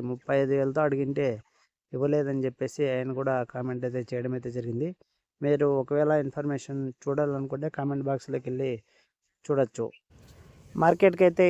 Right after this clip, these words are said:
ఈరోజు వెయ్యి టన్నులు చిన్నికాయలు అయితే వచ్చినాయి. అలాగే ఇరవై రెండు వేలతో ఈరోజు మొదలైంది స్టార్టింగ్ రేటు. టాప్ రేట్ వచ్చేసి ఇరవై ఆరు వేల వరకు టాప్ రేట్ అనేది పోవడం అయితే జరిగింది. ఎక్కువ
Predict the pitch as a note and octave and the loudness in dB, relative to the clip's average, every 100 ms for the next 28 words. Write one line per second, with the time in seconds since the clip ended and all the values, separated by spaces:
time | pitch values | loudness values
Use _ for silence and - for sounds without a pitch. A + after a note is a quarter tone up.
0 | E3+ E3 E3+ D#3+ D3+ C3+ D3 D3+ D3 D#3+ | 6 6 6 6 4 4 4 4 4 2
1 | D#3+ D3 B2+ C#3+ D3 D3 C#3 C#3 C3+ B2 | 6 4 4 0 0 2 2 2 0 -2
2 | C3 C3+ D#3+ G#3 - - - - - D#3 | -4 0 0 -2 -8 -20 -20 -12 -2 2
3 | D#3+ D#3 C#3 C#3+ D3 D#3 D#3+ D#3+ D#3+ D3+ | 2 4 4 4 4 4 4 4 6 6
4 | D3+ E3 D3+ D3 D3+ D3 C3+ B2+ C3 C#3 | 6 4 4 6 4 4 4 2 0 2
5 | C#3 C3+ C#3 C3 C3 C3 B2+ B2 E3 G3+ | 2 2 0 -2 -2 -2 -2 0 0 -2
6 | - - - - - - - D#3 E3 F3+ | -8 -20 -20 -20 -20 -20 -4 2 4 6
7 | F3 E3 F3 E3 - E3 C3 B2 - - | 4 2 0 0 2 2 2 0 -8 -20
8 | - - - - D#3+ E3+ F3 D#3+ E3 D#3+ | -8 -2 -2 -2 4 8 8 8 6 6
9 | D#3 D3+ E3+ D3+ B2 C3+ C3+ D3+ C#3+ C#3 | 6 4 6 6 4 2 0 0 0 -2
10 | C3 C3 C3 B2 B2 B2 A#2+ A#2 A2 A2+ | 0 0 0 -2 -2 -2 0 -2 -2 -6
11 | - - - - - - D3 - | -12 -20 -20 -20 -20 -6 -4 0